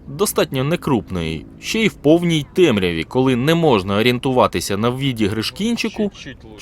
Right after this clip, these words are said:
Speaker 1: чути.
Speaker 2: немного.
Speaker 1: Тобто взагалі вже дивує, що хоч щось чути на такій м'якій соплі. Зазвичай подібна м'якість та ще й відносна бюджетність матеріалів сильно з'їдає чуйку.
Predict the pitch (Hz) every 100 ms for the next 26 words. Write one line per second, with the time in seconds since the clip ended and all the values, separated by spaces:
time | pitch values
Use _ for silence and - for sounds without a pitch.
0 | - 226 156 - 71 95 82 - - -
1 | - - - - 117 175 143 170 147 202
2 | 233 123 110 110 98 135 180 240 151 95
3 | - 104 131 120 - 110 120 - - 156
4 | 190 196 170 135 117 - 170 131 110 -
5 | 113 - 160 214 202 69 - - - -
6 | - - - - - 98 156 196 196 202
7 | 147 143 147 127 117 131 196 202 170 -
8 | 123 - 147 113 110 117 135 110 98 90
9 | 110 104 120 98 90 78 101 101 123 180
10 | 208 175 - - - - 185 202 202 156
11 | 120 123 107 104 117 127 - - 170 95
12 | -